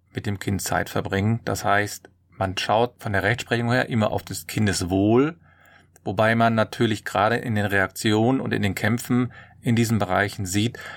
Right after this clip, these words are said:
dass es nicht nur um die Kinder geht, sondern auch um die Eltern. Denn derjenige, der nicht mehr mit dem Kind den Alltag verbringt, der möchte wenigstens die wenigen Stunden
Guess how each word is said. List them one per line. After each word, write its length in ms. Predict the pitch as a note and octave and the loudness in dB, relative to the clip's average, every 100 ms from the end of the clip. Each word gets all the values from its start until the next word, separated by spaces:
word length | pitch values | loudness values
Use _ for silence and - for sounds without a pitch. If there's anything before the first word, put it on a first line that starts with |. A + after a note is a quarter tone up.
| - - | -18 -4
dass 160 | G#2 G2+ | -2 -2
es 160 | G2+ | -2
nicht 200 | A2+ A2+ | -2 0
nur 120 | A#2+ A#2 | 0 0
um 100 | F#2+ | 0
die 140 | F#2 | -2
Kinder 360 | - B2 B2 A2+ | 0 2 4 2
geht, 240 | G#2+ G2 | -2 -4
sondern 320 | - F#2+ F#2+ | -2 -2 0
auch 300 | - G2+ - | 0 0 -2
um 220 | - G#2 | -6 -4
die 180 | F#2+ G2 | -2 -2
Eltern. 520 | - F2 F2 E2+ D#2+ - _ | -2 -2 0 -2 -4 -10 _
Denn 180 | A2 G2 | 0 2
derjenige, 600 | G2+ C3+ C3+ A#2 G#2 G2 | 2 2 2 2 2 0
der 200 | G2+ F#2+ | 0 0
nicht 300 | F#2+ C#3 - | 2 0 0
mehr 160 | A2+ G2+ | 0 0
mit 180 | G#2 | -2
dem 260 | G#2+ F#2+ - - - - | -2 -2 -4 -8 -20 -18
Kind 340 | - A#2 G#2+ - - _ - | -2 0 0 -4 -18 _ -4
den 120 | G#2+ | 0
Alltag 480 | G#2+ A#2+ D3 A#2+ - | 2 2 2 -2 -2
verbringt, 540 | G#2 G2 G#2 A2+ - | -4 0 0 0 0
der 80 | G2+ | 0
möchte 360 | G#2 G#2+ A2 | 0 0 0
wenigstens 580 | G2+ G#2 B2 B2+ A#2 - - | 2 2 0 -2 -2 -4 -6
die 400 | A2 A2+ A#2 A2 | -4 0 2 2
wenigen 300 | G#2+ G#2 A2 | 2 2 0
Stunden 640 | - G#2+ A2+ A2+ A#2+ B2 | 0 2 2 2 2 0